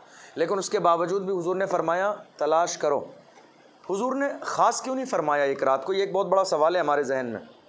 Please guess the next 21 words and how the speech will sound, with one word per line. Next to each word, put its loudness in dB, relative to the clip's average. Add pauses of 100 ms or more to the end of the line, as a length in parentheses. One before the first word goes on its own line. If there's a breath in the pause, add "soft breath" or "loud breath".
(1040 loud breath)
हुजूर 0
ख़ास 4
फरमा 2
देते -2 (500 loud breath)
तो -4
उम्मत 0
का 2
फ़ायदा 2
हो 2
जाता, 0 (520 loud breath)
यानी 0
हुजूर 0
सल्लल्लाहु 0
अलैहि 0
वसल्लम -2
कोई -4
एक 0
रात 2
ख़ास 0
फरमा 2
देते -2